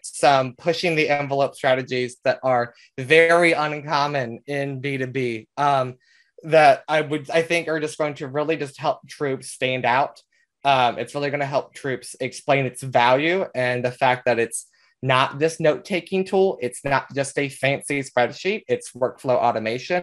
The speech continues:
It's the ability to give every single one of your employees at any level in the organization,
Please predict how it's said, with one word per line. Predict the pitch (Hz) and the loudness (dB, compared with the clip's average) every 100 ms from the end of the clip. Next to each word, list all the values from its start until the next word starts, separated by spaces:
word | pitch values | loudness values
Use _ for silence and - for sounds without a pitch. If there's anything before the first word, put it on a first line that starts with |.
| 175 | -4
It's | 123 - - _ - _ | -8 -8 -16 _ -20 _
the | 131 143 | -2 4
ability | 131 127 123 123 120 123 123 | 4 4 2 0 2 0 -2
to | 123 143 | -6 -4
give | 123 117 117 117 117 - _ | 0 2 2 -2 -6 -16 _
every | 123 123 135 | 0 0 -2
single | 135 143 139 139 123 | -4 -2 -2 -2 0
one | 117 | -2
of | 117 117 | -2 -4
your | 117 | -4
employees | 110 120 110 107 113 120 | -6 -6 -4 -4 -4 -6
at | 120 | -6
any | 110 120 | -6 -4
level | 117 117 120 113 | 0 0 0 -2
in | |
the | 117 | -2
organization, | 82 113 113 104 143 170 185 165 | -2 -4 -4 -4 -4 -2 -2 -4